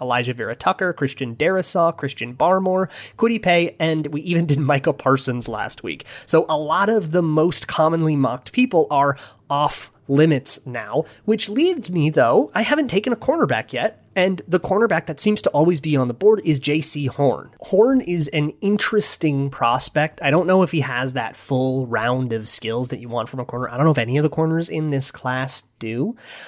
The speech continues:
but his big thing is press man and being a kind of physical corner. Now, he's not huge. It's a little bit Cameron Dantzler-y, where he'll be, he's a good press corner. He can play press very well,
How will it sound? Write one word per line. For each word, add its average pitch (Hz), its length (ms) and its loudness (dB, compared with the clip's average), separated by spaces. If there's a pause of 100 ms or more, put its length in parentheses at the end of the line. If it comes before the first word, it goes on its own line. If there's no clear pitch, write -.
but 226 400 2
his 202 240 0
big 175 240 -6
thing 156 260 0
is 139 100 2
press - 380 -4
man 156 320 4
and 127 320 -4
being 147 460 2
a 135 160 -2
kind 139 340 -2
of 117 100 -2
physical 139 560 0
corner. 120 300 -2
Now, 117 140 -6
he's 135 120 -4
not 240 220 -2
huge. 214 540 0 (240)
It's 165 160 0
a 175 80 2
little 160 260 4
bit 185 220 -6
Cameron 165 380 0
Dantzler-y, 185 720 0
where 139 240 2
he'll 156 300 0
be, 147 240 -10
he's 170 140 -2
a 156 40 -2
good 170 260 2
press 156 220 -4
corner. 196 300 -2
He 139 120 2
can 123 180 -6
play 156 280 -2
press 151 320 -2
very 139 260 0
well, 127 400 0